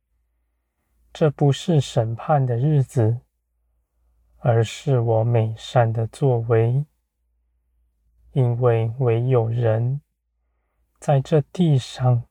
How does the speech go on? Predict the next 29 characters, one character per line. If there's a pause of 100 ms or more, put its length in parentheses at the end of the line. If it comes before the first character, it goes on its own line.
(1000)
他
倚
靠
的 (1000)
都
瓦
解
的
时
候， (1120)
他
们 (160)
才
会
信
我， (1200)
看
见
天
上
的
指
望。 (1400)
而
我
的
孩
子
们，